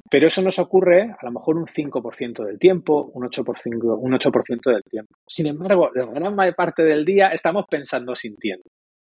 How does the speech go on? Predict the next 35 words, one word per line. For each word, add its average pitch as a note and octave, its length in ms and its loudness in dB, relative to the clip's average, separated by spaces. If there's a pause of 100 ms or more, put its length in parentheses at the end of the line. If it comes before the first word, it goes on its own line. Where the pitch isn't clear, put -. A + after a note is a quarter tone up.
(400)
Sin C#3 200 -2
embargo, E3+ 680 4
a C#3+ 120 4
la C3+ 200 4
hora G#3 160 6
de G#3+ 100 0
proponer E3 420 0
un D#3 140 -4
pensamiento, C#3+ 600 -8
tu C3 120 -8
cerebro E3+ 720 0 (240)
también G3+ 500 0
utiliza F#3 500 0
los E3+ 140 2
recuerdos, E3 720 -2 (580)
también E3+ 360 2
utiliza F#3+ 440 -2
qué F3 120 0
pensamientos D#3 720 -4
fueron D3 280 -2
usados D3+ 480 0
en B2 80 -10
una A#2+ 160 -10
situación A#2+ 420 -6
de A2 100 2
vida G#2+ 200 4
similar. G#2+ 400 -4 (800)
Entonces, E3 260 2
de C#3 120 2
ahí C#3 140 0
partimos. A#2+ 640 -8 (360)
Lo C3 140 0
que B2+ 80 -2
estamos F3 340 -2
viendo E3 440 2